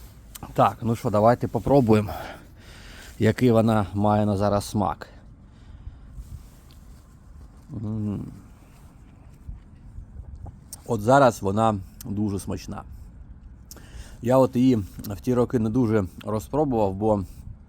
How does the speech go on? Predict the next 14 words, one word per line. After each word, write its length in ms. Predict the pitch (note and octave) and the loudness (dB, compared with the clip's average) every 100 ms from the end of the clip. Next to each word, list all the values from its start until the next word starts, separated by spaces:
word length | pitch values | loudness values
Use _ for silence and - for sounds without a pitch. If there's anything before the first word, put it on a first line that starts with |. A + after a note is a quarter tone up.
| - - - - - - - - G2 G2 G2 G2 - - - - | -20 -20 -20 -20 -20 -20 -20 -12 -6 -4 -4 -8 -14 -20 -20 -4
та 120 | F#3+ | 0
ну 100 | F#3 | 0
їв 220 | D#3+ D3 | 2 2
її 320 | A#2+ A2+ G2+ F#2+ - - | 0 -2 -4 -6 -16 -10
зеленкуватою. 840 | G#2+ B2 A#2 C3+ A2+ F2 G2+ F#2 - - - | -2 -2 0 2 2 2 -4 -10 -14 -20 -14
Воно, 220 | - G#2+ | -6 -4
знаєте, 480 | G#2 C#3+ B2+ - G2 - - - - - - - | -2 2 2 0 -6 -8 -18 -14 -14 -14 -16 -12
нічого 360 | A2+ A2+ C3+ B2 | -6 -2 0 0
такого 300 | A2+ A#2+ A2+ | -2 -4 -4
немає, 480 | A#2 C3+ C#3+ A2+ G2+ - | -2 2 2 2 -2 -10
тільки 220 | F#2+ G#2+ | -12 -2
яблука 440 | A2 A#2+ G2+ - G2 | 4 4 4 -2 -2
та 120 | G#2 | 0
грушки. 400 | A#2 C#3 - | 2 0 -2